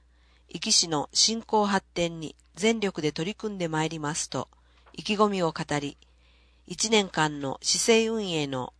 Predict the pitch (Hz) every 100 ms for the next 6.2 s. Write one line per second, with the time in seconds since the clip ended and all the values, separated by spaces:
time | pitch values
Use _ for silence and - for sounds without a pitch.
0 | - - 185 220 220 202 214 190 151 147
1 | 165 156 - - - _ _ _ _ -
2 | - - 233 233 226 214 - 165 151 135
3 | 151 - - 185 190 175 160 170 - 123
4 | _ _ _ _ _ _ _ _ - _
5 | _ - 240 214 175 - - 185 165 156
6 | 135